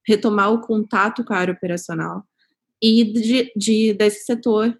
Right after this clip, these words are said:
eu recebia a, esse grande, essa grande honra e oportunidade de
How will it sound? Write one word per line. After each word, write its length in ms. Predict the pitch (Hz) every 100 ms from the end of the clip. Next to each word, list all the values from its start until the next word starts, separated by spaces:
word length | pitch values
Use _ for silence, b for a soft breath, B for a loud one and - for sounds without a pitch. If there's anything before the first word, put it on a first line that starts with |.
| -
eu 480 | 220 214 208 208 214
recebia 720 | 226 233 208 208 208 208 214 - 190
a, 720 | 196 196 190 190 185 185 185 196 _ _ _ _ _ _ _ _
esse 680 | 202 - 208 196 190 180 190 -
grande, 960 | 196 202 196 214 208 202 196 180 175 180 _ _ _ _ _ _ _ _ _ _ _
essa 180 | 180 196
grande 340 | 196 226 302
honra 460 | 233 220 277 262 196
e 120 | 208
oportunidade 920 | 196 226 - 226 208 180 185 196 208
de 460 | 196 202 202 196